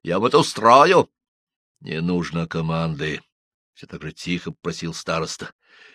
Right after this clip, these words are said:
«Если кто для допроса понадобится, пришлю и счетчику для переписи дам. Дать так народу охлануть малость».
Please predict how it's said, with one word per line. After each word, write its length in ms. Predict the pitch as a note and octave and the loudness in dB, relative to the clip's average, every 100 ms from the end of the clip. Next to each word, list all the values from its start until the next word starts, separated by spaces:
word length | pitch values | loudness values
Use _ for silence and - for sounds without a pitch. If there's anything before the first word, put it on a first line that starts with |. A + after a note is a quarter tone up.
| _ | _
«Если 400 | - G2+ A2 G#2+ | -2 0 0 -2
кто 160 | F2+ G#2 | 2 2
для 160 | F#2+ G2+ | 2 2
допроса 460 | G2+ G#2 G#2+ G#2 | 4 4 2 2
понадобится, 720 | F2 G2 G#2+ G2 F#2+ F2+ G2+ | 0 2 2 2 0 0 -2
пришлю 560 | E2+ F2+ - F2+ F#2 - - - | -2 0 0 0 -2 -2 -10 -8
и 180 | F2+ F#2+ | -2 0
счетчику 640 | - - G2+ F2+ - - | 0 2 2 0 -4 -4
для 160 | F2 F2+ | -4 -2
переписи 480 | - F2+ F2 - F2+ | 0 0 0 -6 -4
дам. 260 | E2+ E2 - _ - _ _ | 0 0 -4 _ -20 _ _
Дать 380 | F2+ G2 G2 | 0 2 0
так 200 | F2 F#2 G2 | -2 -6 0
народу 300 | F#2+ G2 E2 | 0 2 -2
охлануть 600 | - F2+ F#2 F#2 F2+ - | -4 -4 -2 0 -2 0
малость». 460 | F2+ F2 - - | 0 0 -4 -12